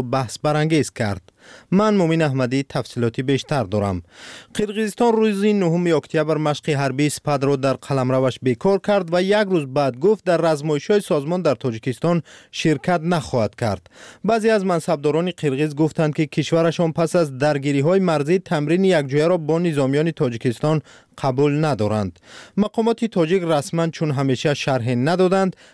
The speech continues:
вале Зайниддин Сафаров, вакили парлумони Тоҷикистон, дар суҳбат бо Радиои Озодӣ гуфт, ширкат кардан ё накардани Қирғизистон дар ин тамринҳо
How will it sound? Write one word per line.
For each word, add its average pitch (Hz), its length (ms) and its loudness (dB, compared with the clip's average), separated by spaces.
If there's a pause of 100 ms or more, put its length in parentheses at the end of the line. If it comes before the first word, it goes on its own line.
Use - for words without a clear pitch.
вале 226 260 4
Зайниддин 175 540 0
Сафаров, 165 540 0
вакили 127 340 -2
парлумони 143 500 0
Тоҷикистон, 139 600 0
дар 160 140 2
суҳбат 170 440 0
бо 165 100 2
Радиои 160 300 2
Озодӣ 123 240 -2
гуфт, 208 300 2 (280)
ширкат 226 480 0
кардан 175 460 0
ё 170 160 2
накардани 151 640 0
Қирғизистон 127 580 0
дар 123 140 2
ин 135 140 0
тамринҳо 110 520 0